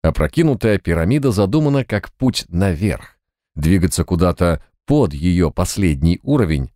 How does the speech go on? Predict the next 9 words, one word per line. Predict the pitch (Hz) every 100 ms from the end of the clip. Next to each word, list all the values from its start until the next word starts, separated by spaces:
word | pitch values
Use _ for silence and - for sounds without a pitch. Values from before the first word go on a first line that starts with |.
| _
нелогично. | 69 69 65 71 101 - - 55 _ _ _ _ _ _ _ 80
Но | 85 98
ведь | 92 98 -
мало | 87 95 135 143
ли | 143 139
что | - - 147
там | - 131
может | 110 127 127 127 -
оказаться. | 107 - 120 95 104 62 - -